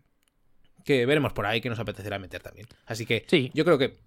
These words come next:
Speaker 1: de estas que están un poco como, y además van a ir el día veintitrés, no es el típico desembarco de newsletter del domingo,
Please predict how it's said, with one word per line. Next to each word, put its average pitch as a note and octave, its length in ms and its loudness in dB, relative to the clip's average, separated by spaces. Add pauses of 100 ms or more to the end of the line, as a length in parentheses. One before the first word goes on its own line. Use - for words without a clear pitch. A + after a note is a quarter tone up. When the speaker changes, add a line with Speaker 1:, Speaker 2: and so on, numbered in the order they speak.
(140)
Speaker 1:
de C#3 160 0
estas D#3 240 0
que E3 80 -4
están D#3 280 2
un D3+ 100 -2
poco D3 280 0
como, C#3 460 2
y C3+ 100 4
además D#3+ 240 6
van F#3+ 140 4
a F3 60 -4
ir F3+ 80 -4
el E3+ 100 -2
día D#3+ 140 0
veintitrés, D3+ 580 -4
no C#3+ 140 -2
es D3 80 0
el D3+ 100 0
típico D3 320 2
desembarco C3 500 2
de B2+ 100 2
newsletter B2 400 -2
del A#2+ 120 0
domingo, A#2 440 -2